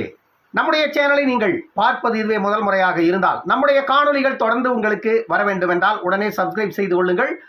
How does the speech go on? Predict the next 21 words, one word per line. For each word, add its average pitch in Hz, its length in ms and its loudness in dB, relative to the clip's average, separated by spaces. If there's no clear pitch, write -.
தொடர்ந்து 339 340 0
நம்முடைய 254 340 2
காணொளி 226 320 2
பற்றின 190 340 -2
உங்களுடைய 202 440 -2
மேலான 226 420 2
கருத்துக்களை 190 580 -2
கருத்துரை 208 400 -2
பகுதியிலே 165 500 -2
தவறாமல் 185 560 -2
பதிவு 233 240 -4
செய்யுங்கள். 165 420 -2
அன்பு 170 280 -4
உறவுகளே, 127 400 -8
வாருங்கள் 294 400 0
இப்பொழுது 214 300 0
காணொளிக்குள்ளே 233 540 0
செல்லுவோம். 175 340 -2
சவுக்கு 370 440 0
சங்கர் 269 340 0
பிரச்சனை 240 380 0